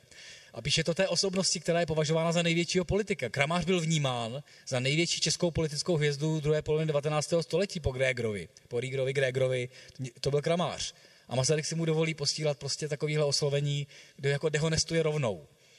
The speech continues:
Takže, eh, nedivme se, že ten vztah byl trošku, eh, napjatý, když to řeknu, eh, slušně. Ale dokázali spolupracovat, to není tak, že by to vyvolávalo nenávist. Profesor, další role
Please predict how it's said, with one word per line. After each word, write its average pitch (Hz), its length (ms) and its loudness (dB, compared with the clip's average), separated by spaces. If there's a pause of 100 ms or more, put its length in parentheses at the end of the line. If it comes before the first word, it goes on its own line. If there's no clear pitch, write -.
(160)
Takže, 147 380 0
eh, 135 120 -2
nedivme 185 400 0
se, 190 120 -6
že 180 60 -10
ten 185 120 -12
vztah 165 220 -2
byl 175 140 0
trošku, 160 500 -4
eh, 127 80 2
napjatý, 127 540 -2 (460)
když - 120 -8
to 127 80 -2
řeknu, 127 400 -2
eh, 107 440 -4
slušně. - 340 -6
Ale 185 180 2
dokázali 185 400 0
spolupracovat, 165 560 -2
to 117 80 -6
není 143 180 0
tak, 131 120 2
že 139 80 -2
by 135 80 -8
to 151 80 0
vyvolávalo 123 680 0
nenávist. 120 560 -4 (1200)
Profesor, 120 540 0 (180)
další 143 320 0
role 156 360 0